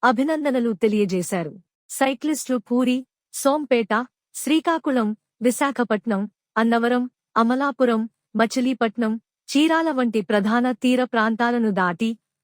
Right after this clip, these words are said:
నేడు కావలి ప్రజలలో సముద్ర భద్రత, తీర రక్షణ మరియు విపత్తు నిర్వహణపై అవగాహన కల్పించారు. తరువాత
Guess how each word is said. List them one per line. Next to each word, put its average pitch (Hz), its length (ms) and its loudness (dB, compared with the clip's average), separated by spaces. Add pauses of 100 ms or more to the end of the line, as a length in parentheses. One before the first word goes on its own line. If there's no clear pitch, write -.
నేడు 311 240 2
కావలి 285 440 0
ప్రజలలో 233 600 2
సముద్ర 262 480 -2
భద్రత, 196 600 0 (320)
తీర 277 220 2
రక్షణ 247 420 -2
మరియు 247 300 0
విపత్తు 233 520 -2
నిర్వహణపై 254 600 -2
అవగాహన 214 440 0
కల్పించారు. 185 680 -4 (1000)
తరువాత 269 540 0